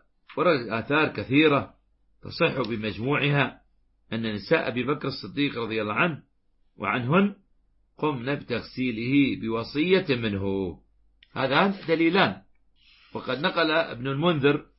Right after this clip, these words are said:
وكذا ابن عبد البر الإجماع على جواز غسل المرأة زوجها، إثر كلامهما على أحاديث أسماء في تغسيلها أبا بكر الصديق رضي الله عنه. إذن هذه هي المسألة،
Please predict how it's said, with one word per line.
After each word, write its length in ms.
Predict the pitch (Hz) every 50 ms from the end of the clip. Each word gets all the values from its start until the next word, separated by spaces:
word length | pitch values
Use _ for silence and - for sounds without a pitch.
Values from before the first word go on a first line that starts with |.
| _ _ _ _ _
وكذا 300 | 104 98 - 147 143 139
ابن 140 | 120 110 110
عبد 220 | 107 110 101 101
البر 300 | 117 117 113 143 151 143
الإجماع 640 | 127 104 - 123 104 127 139 151 139 104 95 - - _ _ _ _ _ _ _ _ _
على 220 | - 110 110 107 92
جواز 400 | 90 107 110 127 143 151 151 123
غسل 400 | 107 113 135 147 143 - 113 110
المرأة 440 | 107 101 113 131 160 147 143 143
زوجها، 680 | 117 101 110 104 92 82 101 98 92 92 90 85 80 - - _ _ _ _ _ _ _ _ _ _ _ _ -
إثر 280 | 156 160 143 143 143 143
كلامهما 840 | 143 117 110 117 123 123 120 131 143 143 151 156 165 185 202 196
على 420 | 190 - 131 131 127 120 120 127
أحاديث 320 | 123 127 131 123 151 156 143
أسماء 520 | 131 120 117 - 107 143 151 139 - - - _ _ _ _ _ _ _ _ _
في 100 | - -
تغسيلها 960 | - 107 101 101 - - 135 135 135 143 139 139 147 165 180 190 190 - - _ _ _ _ _ _ _ _ _ _
أبا 200 | 120 117 123 120
بكر 240 | 117 131 139 120 113
الصديق 480 | 113 95 101 113 98 120 147 147 120 117
رضي 220 | 110 101 98 98
الله 160 | 92 95 92
عنه. 280 | 85 85 95 110 - - - _ _ _ _ _ _ _ _ _ _ _ _ _ _ -
إذن 280 | 131 147 170 175 180 - - _ 175
هذه 240 | 180 196 170 113 113
هي 280 | 113 117 120 131 - - - 101
المسألة، 560 | 110 110 107 - - - 101 98 90 -